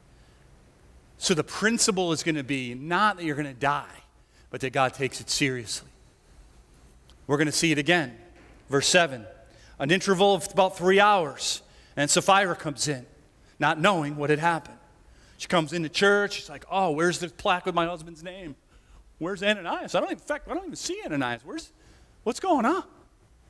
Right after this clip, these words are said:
And so Peter said to her, "Tell me whether you sold the land for so much." And Sapphira said, "Yeah, that's true, for so much." That seems a little vague. Here's what I think's happening.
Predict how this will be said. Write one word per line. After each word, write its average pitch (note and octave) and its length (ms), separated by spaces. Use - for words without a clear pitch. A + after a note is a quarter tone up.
And - 100
so C3+ 340
Peter D#3 200
said D3+ 220
to C#3 80
her, C#3 360
"Tell A#3+ 160
me E4 100
whether D#4 200
you B3 160
sold A#3+ 300
the G#3+ 60
land G#3 360
for F#3 80
so F#3+ 240
much." G3 500
And C3 300
Sapphira C3 420
said, B2 320
"Yeah, D#4+ 200
that's - 180
true, A3+ 180
for G3+ 60
so B3+ 160
much." G3 140
That G3 140
seems A3+ 220
a F#3+ 40
little F3+ 220
vague. C3 240
Here's F#3 160
what G#3 100
I F#3 60
think's F3 180
happening. D#3 400